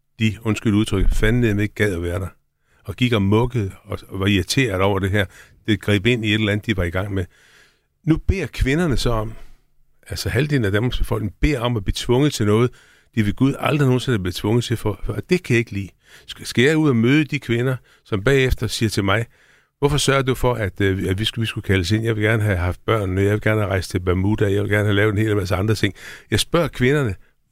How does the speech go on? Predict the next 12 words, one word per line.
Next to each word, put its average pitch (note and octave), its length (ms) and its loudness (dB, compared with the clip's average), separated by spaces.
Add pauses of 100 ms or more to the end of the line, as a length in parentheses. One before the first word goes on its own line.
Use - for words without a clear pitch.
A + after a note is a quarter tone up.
hvorfor C3 460 0
er G#2 100 -2
det F#2 120 -4
skønt - 440 0 (220)
at - 80 -4
få G2+ 140 -4
tvang? - 420 0 (280)
Og G#2 100 0
jeg B2 100 4
mener A#2+ 160 4
ikke G#2 140 0
seksuelt. F#2 520 -6